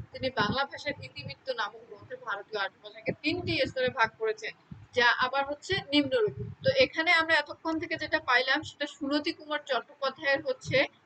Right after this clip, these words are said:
মতবাদ পাইলাম। এরপর আমরা এখানে পাচ্ছি ডক্টর সুনতি কুমার চট্টোপাধ্যায় আবার কি করছে। তো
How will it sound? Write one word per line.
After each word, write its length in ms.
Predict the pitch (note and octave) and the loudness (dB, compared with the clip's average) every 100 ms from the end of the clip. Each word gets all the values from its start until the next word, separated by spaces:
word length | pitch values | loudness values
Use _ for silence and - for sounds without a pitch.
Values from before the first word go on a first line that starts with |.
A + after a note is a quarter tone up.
| - | -4
মতবাদ 380 | B3 C4 B3+ A#3+ A#3+ | -2 0 2 0 0
পাইলাম। 300 | A3 G3 F3+ - - - B3 | 0 0 -2 -8 -16 -2 0
এরপর 300 | B3 C4+ D#4 - | 2 2 2 2
আমরা 160 | C4+ C#4+ C#4 | 2 2 2
এখানে 220 | C#4+ C#4 C#4+ | 0 -2 0
পাচ্ছি 320 | A#3+ A#3+ - F4+ F#4+ | 0 -2 -4 -4 -2
ডক্টর 240 | G#3+ - A#3+ | -4 -6 -12
সুনতি 340 | - D4+ D4+ D#4 | -6 -4 -4 -6
কুমার 220 | D4+ D4 C#4+ | -6 -4 -2
চট্টোপাধ্যায় 580 | C4 B3 B3 B3 B3 C#4 | -4 -6 -8 -8 -2 -2
আবার 140 | C4 C4 | 0 -4
কি 80 | C#4 - | -8 -6
করছে। 300 | B3 - A3+ - _ _ _ _ _ _ _ _ _ _ _ - _ _ _ | -4 -4 -8 -8 _ _ _ _ _ _ _ _ _ _ _ -20 _ _ _
তো 60 | - | -4